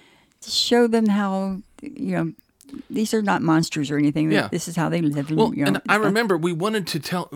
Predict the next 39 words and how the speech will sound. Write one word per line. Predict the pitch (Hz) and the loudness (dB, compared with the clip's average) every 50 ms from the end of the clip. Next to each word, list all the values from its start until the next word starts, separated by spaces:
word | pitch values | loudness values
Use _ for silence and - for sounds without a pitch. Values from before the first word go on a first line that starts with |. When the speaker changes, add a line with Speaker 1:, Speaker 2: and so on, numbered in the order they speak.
| 147 139 - | -12 -10 -6
Speaker 2:
show | 147 - - - - 196 220 | -4 -2 -2 0 0 0 -2
them, | 175 160 127 143 | -2 -2 0 2
we | 196 247 | 0 0
wanted | 220 220 233 247 240 214 160 135 | 0 0 0 0 0 0 -2 -2
them | 165 175 185 180 170 156 139 - | 0 0 0 0 0 -2 -4 -6
to | - - 156 | -4 -4 -2
be | 131 - 151 156 151 147 135 123 - _ _ _ _ _ | -2 0 0 0 0 -2 -4 -6 -10 _ _ _ _ _
part | - - 160 165 156 | -6 -2 0 0 0
of | 147 127 | 0 -2
the | 131 | -4
thirty-five | - - 156 156 156 147 135 - 143 143 143 135 - | -2 -2 0 0 0 0 0 0 0 0 0 -2 -4
percent, | - 117 - - - 104 95 - | -6 -4 -2 -2 -2 -2 -2 0
not | 127 151 160 | 0 0 0
the | - 160 | 0 -2
sixty-five | - - 165 - - 160 151 - 139 131 - | -2 -2 -4 -4 -6 -4 -2 0 0 0 -2
percent | 123 117 - 127 113 | -6 -6 -6 -4 -2
that | 123 113 | -2 -2
had | 110 107 113 | -2 -4 -2
never | 117 123 127 123 135 127 | -2 -2 0 0 0 -2
had | 123 135 127 123 120 | 0 0 0 0 0
a | 104 101 - - - | -2 -4 -6 -8 -6
Speaker 1:
Right. | - 160 156 156 156 151 | -6 -4 -4 -4 -2 0
Speaker 2:
personal | 160 147 135 - 139 127 | 2 2 2 0 -2 -2
experience | 117 - - - 135 135 131 123 123 120 110 - - | -2 -4 -4 -2 -2 -2 0 0 -2 -2 -2 -4 -4
Speaker 1:
Right. | 101 | -4
Speaker 2:
with | 120 117 - 123 | -4 -4 -2 -2
a, | 113 110 104 - | -2 -2 -2 -2
with | 117 120 - | -4 -2 -2
a | 113 | -2
homeless | 107 123 120 113 104 - | -2 -2 -4 -4 -6 -8
person. | - - 95 - - - - - | -8 -8 -8 -8 -10 -12 -14 -8
Speaker 1:
And | - 233 247 | -4 -2 0
it | 262 | 2
worked | 262 262 226 - - | 2 2 2 2 0
out | 175 - | -2 0
really | 143 156 156 147 147 | 0 0 0 0 0
well. | 139 120 131 131 | 0 -2 -2 -2
They, | 156 160 | -4 -4
they, | - - 160 160 151 | -4 -4 -4 -4 -4